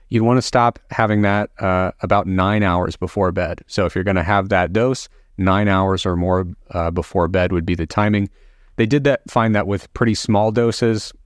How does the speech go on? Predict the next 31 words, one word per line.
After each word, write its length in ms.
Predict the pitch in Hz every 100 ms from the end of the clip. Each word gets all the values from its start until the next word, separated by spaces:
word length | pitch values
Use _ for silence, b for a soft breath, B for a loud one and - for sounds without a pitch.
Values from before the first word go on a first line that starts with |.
| _
things 240 | 104 101 87
less 240 | 98 101
than 160 | 107 98
fifty 320 | 113 - 95
milligrams, 680 | 98 107 110 110 107 98 - _ - - - - - _ - -
ultimately 500 | 120 - 110 101 98
didn't 220 | 98 95
really 240 | 92 87
seem 260 | 92 - 98
to 100 | 90
impact 340 | 92 - 82 -
sleep 260 | 98 87
too 180 | - 110
much, 380 | 110 110 - - -
uh, 260 | 95 92 98 - -
essentially 400 | 95 104 98 98
regardless 540 | 90 90 92 95 98 101
of 80 |
timing. 420 | - 104 104 110 - _ - _ _ _ - -
Wouldn't 220 | 165 147
say 160 | - 139
I'd 160 | 113
necessarily 640 | 104 120 - - 113 107 101
try 180 | 120
to 80 | 104
have 160 | 101 104
forty-nine 520 | - 113 107 107 104
milligrams 500 | 104 110 104 104 98
right 160 | 101 101
before 320 | 101 107 95
bed, 360 | 101 113 120